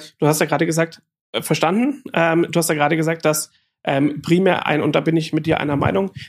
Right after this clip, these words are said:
dass primär ein Umdenken und ein, nicht der direkte, also dass der direkte Vergleich zwischen E-Mobilität und klassischem Verbrennungsmotor ja komplett hinkt. Und man versucht aber gerade das, gerade, ähm, im Prinzip das, was an Anforderungen an den Verbrenner gestellt wird, nämlich zum Beispiel Reichweite,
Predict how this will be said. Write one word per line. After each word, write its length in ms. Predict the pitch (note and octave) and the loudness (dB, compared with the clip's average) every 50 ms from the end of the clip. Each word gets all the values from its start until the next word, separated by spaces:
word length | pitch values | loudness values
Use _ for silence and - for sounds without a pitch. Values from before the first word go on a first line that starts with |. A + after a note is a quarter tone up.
| - - | -8 -6
dass 140 | D#3 D3+ | -6 -4
primär 240 | - - E3+ E3 D3+ | 0 2 2 4 4
ein 100 | C#3 C#3+ | 2 2
Umdenken 600 | - F#3+ G3+ F3+ E3+ D3 C#3+ D3 D3 C#3+ C#3+ C#3+ | 2 2 2 2 2 0 0 -2 -2 -2 -4 -4
und 240 | - - D#3 D#3 D#3 | -2 0 0 0 0
ein, 220 | D#3+ D#3+ D#3+ - - | -2 -2 -2 -4 -2
nicht 280 | - E3+ E3+ F3 - - | -2 -2 -2 0 2 2
der 80 | E3 | 2
direkte, 520 | D#3 - F3+ F#3 F3 - - D#3+ - - - | 2 2 0 0 0 0 -2 -2 -2 -2 -2
also 140 | D#3 D3+ D#3+ | 0 0 0
dass 120 | E3 D#3 | 0 0
der 100 | E3 D#3 | 0 0
direkte 320 | D3 F#3 G3+ F#3+ - - | 0 0 -2 -2 -4 -4
Vergleich 420 | D#3+ - C#3 - C#3+ C#3 - G#3+ - | -2 -2 -2 0 0 0 0 0 -2
zwischen 260 | - F3 D#3+ - - | -4 -6 -6 -2 -2
E-Mobilität 560 | F3+ F#3+ F#3+ F#3+ F#3 F3+ F3 - F3 F3 F3 | 0 0 0 -2 -2 -4 -4 -2 -2 -2 0
und 120 | F#3 D#3 D3+ | -2 -4 -2
klassischem 360 | - D#3 D3+ E3+ D#3+ E3+ D#3 | -2 -2 -2 -2 -4 -4 -4
Verbrennungsmotor 800 | D3+ C#3+ - - D3 F#3 F3+ F3 - E3 D#3+ - D#3 E3+ D#3+ E3 - - - - - - | -6 -4 -2 -2 -2 -2 -2 -2 -4 -6 -2 0 0 0 -2 -4 -10 -20 -20 -20 -10 -4
ja 100 | - D#3 | -2 -2
komplett 380 | D3+ - - E3 D#3 D#3+ D3 - | -2 0 0 0 2 2 0 2
hinkt. 320 | - E3 D#3+ D3+ C#3 - _ _ _ - - _ | 4 4 4 4 4 0 _ _ _ -20 -14 _
Und 80 | - D#3 | 0 2
man 140 | D#3 D3+ D3 | 2 2 2
versucht 320 | D#3+ D3+ - G#3 G3+ - | 0 -2 -2 -2 -2 0
aber 180 | - E3+ E3+ D#3+ | 2 2 2 2
gerade 400 | D#3+ D#3 D3 D3+ C#3+ D#3 E3+ E3 | 0 0 0 2 2 2 2 0
das, 400 | - C#3+ D3 D3 - - - - | 0 0 0 0 0 -4 -8 -8
gerade, 520 | - - - D3 D3+ F3 G#3+ A3+ C4+ C4+ - - _ _ _ _ _ | -4 0 2 2 4 4 2 2 0 -2 -6 -16 _ _ _ _ _
ähm, 220 | - - D#3+ D3+ - | -2 -2 0 2 0
im 120 | - E3 | 0 0
Prinzip 280 | D#3+ E3+ D#3+ F#3 E3+ - | -2 -2 -2 -2 0 0
das, 160 | E3+ E3+ - | 0 0 2
was 160 | F3 D#3+ D#3+ | 0 0 2
an 80 | D#3 - | 0 0
Anforderungen 480 | - F#3 F#3+ - F#3 F3+ F#3 E3+ E3+ | 0 0 0 0 0 2 2 0 0
an 100 | - - | 0 0
den 160 | D#3 D3+ D3 | 0 -2 -2
Verbrenner 380 | D3 - E3 D#3 E3 G3+ F#3+ F#3 | -2 -2 -2 0 0 0 0 0
gestellt 340 | F3+ D#3+ - - D3 D#3 F3 | -4 -6 -4 -2 -2 -2 -2
wird, 140 | F#3 E3 D#3 | -4 -2 -2
nämlich 180 | D3 D3 D3 | -2 -2 -2
zum 120 | D3 D#3+ D#3 | -4 -4 -4
Beispiel 240 | C#3+ C#3 - - | -4 -4 -4 -4
Reichweite, 640 | D#3 D3 D3 D3 - D3+ D3 C#3 - F#3 F3+ F3 F3 | -2 -2 -2 -2 -2 -2 -2 -2 -2 -4 -6 -6 -8